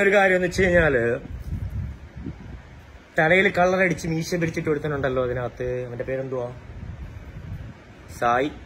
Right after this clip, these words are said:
secret agent. ഇപ്പൊ അങ്ങ് മറിച്ച് കളയുന്ന പറഞ്ഞുകൊണ്ട് പോയതാ. എന്റെ കുറച്ച് videos ഒക്കെ ഞാൻ കണ്ടു, എന്നെ കുറിച്ചും കുറച്ചൊക്കെ പറഞ്ഞിട്ടുണ്ട് അവൻ. <laughs> എന്തായി?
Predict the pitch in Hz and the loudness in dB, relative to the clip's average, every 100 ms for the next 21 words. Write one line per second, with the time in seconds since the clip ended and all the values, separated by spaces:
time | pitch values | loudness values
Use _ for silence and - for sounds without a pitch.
0 | - - - - 131 - 156 151 - 151 | -20 -20 -18 -12 -8 2 2 2 2 4
1 | 151 170 165 135 - - - - - - | 6 4 4 -2 -8 -16 -20 -20 -20 -20
2 | - - - - - - - - - 107 | -20 -20 -20 -20 -16 -12 -10 -10 -10 -12
3 | - 160 160 165 139 147 143 226 208 190 | 0 2 4 2 2 0 0 2 4 4
4 | 185 175 156 139 113 101 - - - - | 2 2 2 2 0 -2 -6 -6 -6 -10
5 | - - - - - - - - - 120 | -12 -14 -14 -12 -12 -10 -10 -10 -6 -2
6 | 139 143 151 151 151 160 156 147 139 127 | 0 0 0 0 2 2 2 2 2 0
7 | 127 131 147 131 151 151 131 147 156 139 | -2 -4 -4 -2 -2 -2 0 0 -2 -2
8 | 107 110 - - - - - - - - | -2 -4 -8 -12 -10 -10 -10 -8 -8 -8
9 | - - - - - - - - - - | -10 -16 -18 -20 -20 -20 -18 -16 -14 -14
10 | - 160 - - - - - - - - | -2 0 0 -4 -8 -20 -18 -18 -10 -4
11 | 127 143 135 | 0 2 2